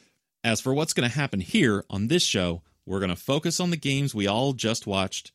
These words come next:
in the previous week, first, with the two-touch segment, like you just heard, and then we're gonna dive deeper into themes and trends that those games brought up for us. So that's the plan, and we're gonna see if you all are into it. So let us know what you think about it. Give us a mention on Twitter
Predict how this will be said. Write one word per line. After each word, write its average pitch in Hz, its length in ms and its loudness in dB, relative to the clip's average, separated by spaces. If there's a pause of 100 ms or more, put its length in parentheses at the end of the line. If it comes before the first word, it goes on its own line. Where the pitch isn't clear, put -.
in - 120 -10
the 85 40 -6
previous 104 380 -2
week, 98 260 -4 (440)
first, 131 300 -2 (120)
with 104 180 -4
the 92 60 -4
two-touch 160 540 0
segment, 131 420 0
like 104 200 -4
you 95 40 -8
just 113 300 -2
heard, 98 300 -2 (200)
and 113 180 2
then 170 180 4
we're 147 60 2
gonna 127 200 2
dive 104 480 -2
deeper 165 320 2
into 107 220 -2
themes 120 460 0 (140)
and 101 140 -4
trends 98 460 -2
that - 220 -4
those 98 260 2
games 90 320 -2
brought 90 320 -4
up - 180 -6
for 87 160 -6
us. - 220 -10 (340)
So - 180 -6
that's 143 220 0
the - 80 -6
plan, 120 340 0
and 101 200 -4
we're 107 80 0
gonna 151 340 -2
see 120 300 2
if 92 140 -4
you 101 160 2
all 90 180 0
are 85 60 -2
into 90 360 -2
it. - 100 -8
So - 140 -4
let 107 180 0
us 104 160 -2
know 104 200 2
what 107 240 -2
you 110 100 -4
think 113 260 -2
about 80 260 -8
it. - 100 -12 (280)
Give 127 140 0
us 120 120 -2
a 117 40 0
mention 113 280 0
on 87 120 -2
Twitter 135 380 0